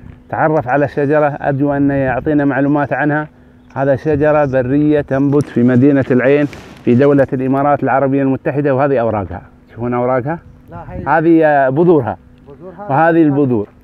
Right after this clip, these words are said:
Speaker 1: فالرجاء اللي، اللي عارف الشجرة هاي يخبرنا. شوفوا، شوفوا الشجرة عن قرب، شوفوا الشوك،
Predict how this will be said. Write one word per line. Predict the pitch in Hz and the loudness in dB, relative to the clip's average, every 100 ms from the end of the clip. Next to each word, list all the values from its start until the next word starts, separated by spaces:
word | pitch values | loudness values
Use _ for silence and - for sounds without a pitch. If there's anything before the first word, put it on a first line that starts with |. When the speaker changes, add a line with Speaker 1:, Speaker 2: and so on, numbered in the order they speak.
| _ - - - - - - - | _ -20 -20 -20 -20 -20 -20 -6
Speaker 1:
فالرجاء | 131 139 135 139 139 143 160 180 143 | -2 0 0 2 2 2 2 2 2
اللي، | 151 151 151 | 0 2 2
اللي | 143 139 131 | 2 2 2
عارف | 143 170 | 0 0
الشجرة | 143 - 151 147 156 | -4 -4 -2 0 0
هاي | |
يخبرنا. | 151 135 135 160 170 160 - - - - - - - - - - - | -2 -2 -2 -2 -2 -4 -14 -20 -20 -20 -20 -20 -20 -20 -20 -20 -6
شوفوا، | 151 135 156 - - - - | -4 -2 -4 -6 -18 -20 -10
شوفوا | 147 131 135 | -6 -4 -4
الشجرة | 127 123 113 - 139 131 123 | -2 -2 -4 -4 -4 -4 -4
عن | 113 | -6
قرب، | 110 151 156 - - - - - - - - - - | -4 -4 -4 -8 -20 -20 -20 -20 -20 -20 -20 -16 -8
شوفوا | 135 131 | -6 -6
الشوك، | - 139 151 | -4 0 0